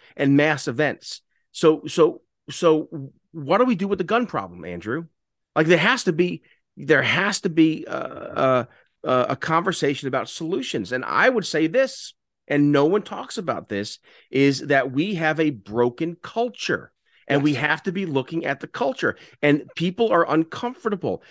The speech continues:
Speaker 1: Yeah, pornography is ubiquitous. It shouldn't be. Um, violence and perversion in Hollywood is ubiquitous. It shouldn't be. Now, I'm not saying outlaw pornography. I'm not saying we should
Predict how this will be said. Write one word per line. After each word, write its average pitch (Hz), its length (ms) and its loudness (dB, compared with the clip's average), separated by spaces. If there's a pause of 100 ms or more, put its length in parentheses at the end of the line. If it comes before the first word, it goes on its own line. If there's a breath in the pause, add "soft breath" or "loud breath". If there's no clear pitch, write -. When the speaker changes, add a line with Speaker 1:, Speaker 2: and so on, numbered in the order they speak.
(320 soft breath)
Speaker 1:
Yeah, 165 280 -4
pornography 185 920 2
is 220 140 -2
ubiquitous. 233 760 -4
It 185 140 -2
shouldn't 185 340 -2
be. 98 280 0 (680)
Um, 143 480 4 (200 soft breath)
violence 185 880 0 (100)
and 135 460 -2
perversion 175 720 0
in 190 100 -2
Hollywood 175 680 -2 (180 loud breath)
is 165 220 4
ubiquitous. 196 640 0 (120)
It 247 160 0
shouldn't 262 460 -2
be. 98 240 -2 (220 soft breath)
Now, 285 160 4
I'm 339 100 8
not 294 160 6
saying 220 320 4
outlaw 160 540 0
pornography. 170 720 -4 (180 loud breath)
I'm 214 160 4
not 240 220 2
saying 165 460 2 (200 soft breath)
we 170 140 0
should 151 320 2